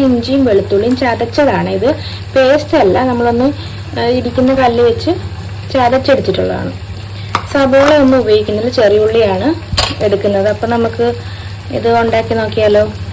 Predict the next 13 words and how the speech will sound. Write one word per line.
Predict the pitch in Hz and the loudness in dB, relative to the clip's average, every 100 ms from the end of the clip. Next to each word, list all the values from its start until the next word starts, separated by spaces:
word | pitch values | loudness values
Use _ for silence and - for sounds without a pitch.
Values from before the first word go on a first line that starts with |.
| - - - - - - - - - - - - - - - - - 262 | -10 -12 -10 -10 -10 -10 -10 -10 -12 -12 -12 -12 -14 -16 -14 -10 -6 0
എണ്ണ | 262 269 294 277 | 6 8 8 6
ഒഴിച്ച് | 240 - 320 - | 6 4 0 2
ചട്ടി | 277 226 254 254 | 0 2 4 6
ചൂടാകുമ്പോഴത്തേക്ക് | 233 214 196 196 185 - 196 226 226 | 6 6 2 0 -4 -4 0 0 2
നമുക്ക് | 214 220 208 | 0 0 0
അതിലേക്ക് | 196 196 233 | 0 0 2
വെളിച്ചെണ്ണയാണ് | 233 214 214 - 262 262 220 190 190 | 4 4 2 4 6 8 6 2 -2
എടുക്കുന്നത്. | 180 - 190 185 175 302 - - - - - - - - - 240 | -2 -4 -4 -2 0 -2 -2 -12 -12 -12 -12 -12 -12 -10 -2 2
വെളിച്ചെണ്ണ, | 233 226 240 247 233 220 | 4 4 2 4 4 2
ആവശ്യത്തിന് | 214 214 214 247 240 | 0 0 2 4 4
വെളിച്ചെണ്ണ | 190 - 220 202 214 294 320 - - 226 | 2 0 0 0 2 0 -2 -8 -8 -4
എടുക്കുന്നുണ്ട്. | 202 196 196 190 180 240 359 - - - 240 | -4 -4 -6 -6 -4 -2 -2 -6 -10 -4 0
വെളിച്ചെണ്ണയിൽ | 233 226 233 226 233 | 0 2 0 2 2